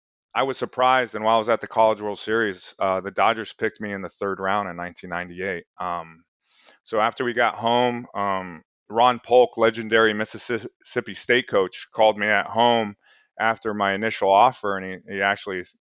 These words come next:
he told me, "Hey, Alex, you have time to sign, you know, when's the next chance you'll ever have to represent the United States of America and pitch in a World Cup for your country and wear red, white, and blue with your last name on the back as a starting pitcher?"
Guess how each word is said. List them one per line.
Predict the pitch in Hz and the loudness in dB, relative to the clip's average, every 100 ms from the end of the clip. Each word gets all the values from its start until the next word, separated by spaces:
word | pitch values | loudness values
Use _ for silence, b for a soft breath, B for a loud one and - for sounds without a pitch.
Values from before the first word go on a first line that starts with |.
| _ 92 _ | _ -20 _
he | 98 | -8
told | - 113 | -4 -2
me, | |
"Hey, | 107 104 | 0 2
Alex, | 113 117 98 120 | 2 2 -2 -8
you | |
have | 131 127 | -4 -4
time | - 123 117 | 0 -2 -2
to | |
sign, | - 120 117 110 95 _ b b b b | -2 2 2 2 -4 _ b b b b
you | 107 | -2
know, | 107 95 92 - _ _ _ _ _ _ | 2 0 -2 -12 _ _ _ _ _ _
when's | 101 117 135 120 | -4 -2 -2 -4
the | 113 | -4
next | 120 127 - - | -2 -2 -4 -14
chance | - 123 117 - | -4 0 0 0
you'll | 110 95 | -4 0
ever | 107 110 104 | 0 0 -2
have | 110 117 107 95 - - _ _ _ _ - | 0 2 2 0 -6 -20 _ _ _ _ -10
to | 107 | -2
represent | 113 110 101 113 | 0 0 -2 -2
the | 104 | -2
United | 104 110 104 | -4 -2 -2
States | - 113 - | -2 -4 -4
of | 92 | -8
America | 92 101 120 110 95 87 - | 0 2 2 2 -2 -2 -6
and | 98 98 | -12 -10
pitch | - 123 - | -4 -4 -2
in | 110 | -4
a | 92 85 _ _ - | -4 -8 _ _ -6
World | 110 120 107 | 2 2 2
Cup | - 120 - | 0 0 0
for | 101 | -8
your | 92 90 | -6 -6
country | - 117 - 95 85 _ _ _ _ - | -2 -2 -2 -8 -8 _ _ _ _ -8
and | 101 101 98 | -2 -2 0
wear | 110 110 | 4 4
red, | 98 107 104 | 4 2 2
white, | 104 98 | 2 0
and | 90 87 | -2 -2
blue | 107 101 | 0 0
with | 92 | -2
your | 90 | -4
last | 95 98 - | 0 -2 -2
name | 101 101 | -8 -4
on | 92 87 | -6 -6
the | |
back | 82 90 90 | -4 -2 -2
as | 87 85 | -4 -10
a | |
starting | 82 101 92 87 | -8 -6 -6 -8
pitcher?" | - 104 - 76 | -10 -12 -12 -18